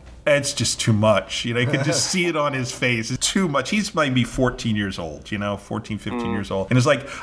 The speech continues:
Speaker 1: "I need to find a game that this guy's gonna enjoy before he leaves today," whatever it is. So there was a guy who had brought a four X game called Eclipse, and it was the newer version of this. I had played this years ago at RockCon.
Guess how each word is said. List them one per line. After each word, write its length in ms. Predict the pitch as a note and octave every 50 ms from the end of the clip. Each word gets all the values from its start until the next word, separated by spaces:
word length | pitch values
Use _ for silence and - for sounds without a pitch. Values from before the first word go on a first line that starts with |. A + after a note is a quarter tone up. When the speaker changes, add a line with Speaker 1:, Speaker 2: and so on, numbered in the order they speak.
| - -
Speaker 1:
"I 200 | - E3+ G#3+ A3
need 220 | F#3+ F3 F3+ D#3
to 60 | D3 C#3
find 360 | - - C3 B2 C3 C3 B2
a 40 | B2
game 280 | A2 A#2+ A#2+ B2 A#2
that 160 | A2 G#2+ -
this 160 | - C3 B2+ -
guy's 320 | - C3 A#2 A#2 A2+ A2+
gonna 160 | - A#2 A2
enjoy 540 | G#2+ G2+ G2+ G2+ G2+ - B2 A#2+ A#2 A2+ G#2+
before 340 | G2+ G#2+ G#2+ - - G2+ F#2+
he 120 | G2+ G2+
leaves 360 | F2+ F2+ F2 F2 F2+ F2+ -
today," 340 | - G#2 D#2+ F2 E2+ E2+ F2
whatever 460 | G#2 A2+ B2+ B2+ C3 C3+ C3 B2+ A2+
it 80 | G#2+ G#2
is. 240 | G#2+ A2+ G#2+ - -
So 140 | - - D3
there 80 | C#3+ D3
was 120 | C#3+ A#2+
a 60 | C3
guy 240 | B2+ D3 D#3 E3 F#3+ G3
who 120 | F3+ F3
had 160 | D#3+ C#3 A#2+
brought 320 | A2+ C3+ C3 B2 C3 C3 - -
a 320 | B2+ A#2 A2 G#2+ G#2+ G#2
four 340 | - - - - D3 D3+ D3
X 240 | C#3 C#3+ C#3+ - -
game 300 | - B2+ A#2 A2+ A2 G#2+
called 400 | - - A2+ G#2 G2 G2 F#2+ - -
Eclipse, 680 | G#2+ G#2 - - E3 F#3+ C3+ - - - - - -
and 100 | - A2
it 80 | A2 G#2
was 200 | G#2+ G#2+ G#2 -
the 100 | A2+ A2
newer 320 | G#2+ A#2+ C#3+ C#3+ C#3+ B2+
version 340 | G#2+ G#2+ A#2 B2+ C3+ A2+ A#2
of 80 | A2+ G2
this. 160 | G2+ G2 -
I 60 | C3
had 160 | D3+ C#3+ B2
played 260 | - - C#3+ C3+ B2 A2
this 180 | A2 G2 -
years 320 | - G#2+ A2+ A#2+ B2+ A#2+ -
ago 360 | A#2+ F#2+ - F2 F2 E2+ -
at 180 | - A2 G#2+ G#2
RockCon. 600 | G#2 A2+ A#2 A#2 A#2 - - - G2+ F#2+ F#2 F#2